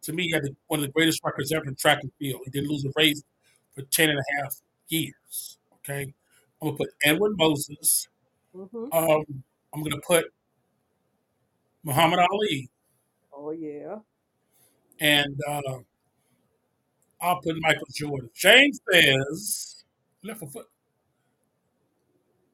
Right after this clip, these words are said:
Speaker 1: Lettered in lacrosse. He's talking about Jim Brown.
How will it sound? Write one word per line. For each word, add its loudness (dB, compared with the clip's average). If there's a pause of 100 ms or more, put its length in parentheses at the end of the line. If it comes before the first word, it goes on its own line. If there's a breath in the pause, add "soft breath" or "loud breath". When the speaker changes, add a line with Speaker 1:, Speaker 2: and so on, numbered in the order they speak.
(600)
Speaker 1:
Lettered 0
in -2
lacrosse. 2
He's -10
talking -2
about -8
Jim -6
Brown. -6